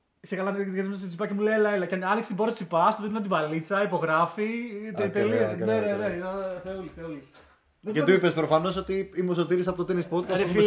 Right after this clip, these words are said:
Speaker 2: συζητήσει.
Speaker 1: δεν, δεν του είπα, ξέρεις τι, εκεί πρέπει να είχαμε κα-, καρτούλα, ρε, πως να την δίνω έτσι.
Speaker 2: Ναι, ισχύει, ισχύει, ισχύει.
Speaker 1: Τέλος πάντων, αλλά παίξαμε πολύ καλά και ο Σ-, ο Σκορίλας,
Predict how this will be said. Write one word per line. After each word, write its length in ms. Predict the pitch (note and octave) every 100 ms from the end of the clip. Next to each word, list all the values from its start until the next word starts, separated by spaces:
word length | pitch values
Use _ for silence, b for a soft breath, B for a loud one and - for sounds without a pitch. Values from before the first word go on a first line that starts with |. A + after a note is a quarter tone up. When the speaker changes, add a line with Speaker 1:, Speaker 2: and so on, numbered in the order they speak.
| G#3+
Speaker 2:
συζητήσει. 300 | G#3+ G#3+ F#3
Speaker 1:
δεν, 160 | A#3
δεν 160 | A3 A#3
του 60 | C4
είπα, 320 | B3+ F#3+ F3
ξέρεις 240 | - G3+
τι, 120 | G3+ G#3
εκεί 360 | F3+ F#3 E3
πρέπει 100 | G3+
να 60 | A#3+
είχαμε 180 | C#4 C4+
κα-, 200 | G#3+ G3+
καρτούλα, 340 | F#3 G#3+ G#3+
ρε, 60 | E3
πως 120 | D3
να 80 | D3+
την 80 |
δίνω 120 | F3+ F#3+
έτσι. 380 | F#3+ E3 B2+ -
Speaker 2:
Ναι, 160 | A#2+
ισχύει, 240 | A#2+ A2 A#2
ισχύει, 200 | G#2+ A2+
ισχύει. 180 | G#2+ G#2
Speaker 1:
Τέλος 240 | A#3+ C#4
πάντων, 340 | G3 D#3+ D3 D#3
αλλά 500 | F3+ F#3+ G3 F3 F#3 F#3+
παίξαμε 220 | G#3+ A3
πολύ 120 | A3
καλά 140 | A3+
και 120 | A3 A#3
ο 40 |
Σ-, 160 | G#3+ F#3+
ο 40 |
Σκορίλας, 680 | - F3+ E3+ E3+ D#3 C3